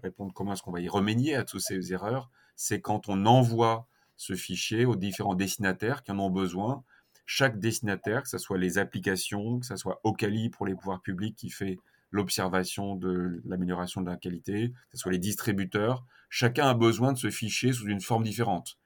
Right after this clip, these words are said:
Donc, on impose à la pauvre P M E le fait que pour tel destinataire, bah, il faut que les intitulés de colonnes soient différents, il faut que l'ordre des colonnes soit différent. Un tel va rajouter une inf-, une, une colonne avec une information. Donc, on imagine bien la,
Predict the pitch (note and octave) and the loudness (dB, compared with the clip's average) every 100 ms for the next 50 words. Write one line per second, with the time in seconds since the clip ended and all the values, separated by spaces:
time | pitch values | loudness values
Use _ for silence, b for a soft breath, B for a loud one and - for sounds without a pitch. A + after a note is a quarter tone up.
0 | b b b b F#2+ G2 G#2+ F#2+ G2 A#2 | b b b b 0 0 0 0 6 8
1 | A#2+ C#3+ C#3+ A#2 G2 F#2+ - A2 F#2+ F#2 | 8 6 6 6 4 0 0 -2 -2 -2
2 | G2+ F#2+ G2+ C#3+ E3+ - _ _ _ _ | 2 2 4 2 -2 -12 _ _ _ _
3 | _ - G2+ F#2+ A#2+ A#2 G2+ - G2 - | _ -6 -4 2 2 4 2 2 0 6
4 | B2 A#2 A2+ A2+ A2 A#2 A2+ F#2+ F#2 F#2 | 8 8 4 0 4 4 4 2 0 0
5 | - G#2+ F#2+ F#2 F2+ A2 B2 - G#2+ - | 0 0 2 0 2 2 0 0 -2 2
6 | G#2+ G#2+ G#2 F#2+ F2+ F2 F#2+ G2+ C#3 B2+ | 2 2 2 -2 -2 -2 -2 -2 -2 -2
7 | F#2 F#2+ A2 A2 G2 G2+ G2+ G2+ F#2+ F2+ | -2 4 6 4 0 -2 -2 -2 -4 -4
8 | - F2 G#2 B2+ B B B B G#2 G2 | -4 -4 -4 -4 B B B B 0 4
9 | A#2+ A#2 F#2+ F2+ G#2 A2 G2+ A#2 A2 G2+ | 6 6 6 4 4 2 2 2 2 0
10 | - G2 F#2+ F2 F#2+ F2+ G#2 G#2 F#2+ E2+ | -6 -6 -4 -4 -4 0 0 2 0 -2
11 | F2+ F2+ F2+ F2 E2+ G#2+ B2 B B B | -2 -2 -2 -4 -4 -8 -10 B B B
12 | B F#2+ G#2+ A2 A#2 A2+ G2 G#2+ F#2 A2+ | B 0 4 6 8 6 4 0 0 2
13 | C3+ B2+ F#2+ F2 F2 | 0 0 -2 -2 -4